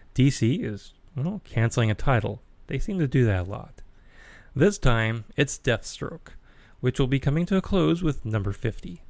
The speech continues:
The solicitation for the issue reads, quote, "It all comes down to this. With the fate of his family hanging in the balance, the real Slade Wilson must take on his most dangerous foe yet, himself," unquote. So it's Deathstroke versus Deathstroke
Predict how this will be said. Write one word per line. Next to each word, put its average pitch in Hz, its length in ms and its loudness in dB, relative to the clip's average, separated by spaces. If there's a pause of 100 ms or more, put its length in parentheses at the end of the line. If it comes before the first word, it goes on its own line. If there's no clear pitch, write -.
(460)
The 131 80 -2
solicitation 139 600 2
for 143 120 0
the 123 140 2
issue 139 260 0
reads, 123 380 -2
quote, 123 320 2 (360)
"It 107 140 0
all 107 180 4
comes 127 280 2
down 127 240 4
to 139 100 2
this. - 400 -4 (260)
With 131 140 0
the 156 120 4
fate 165 280 2
of 165 80 2
his 170 140 -2
family 151 460 2
hanging 147 280 4
in 165 60 4
the 170 80 2
balance, 131 400 2 (260)
the - 160 -2
real 131 240 4
Slade 135 420 0
Wilson 117 440 0 (320)
must 131 240 -2
take 151 240 0
on 143 160 2
his 139 160 0
most 139 260 0
dangerous 131 320 2
foe 147 220 2
yet, - 380 -2 (260)
himself," - 720 0 (500)
unquote. - 440 -2 (500)
So 127 260 4
it's - 220 0
Deathstroke 127 640 0
versus 139 360 0
Deathstroke 127 600 0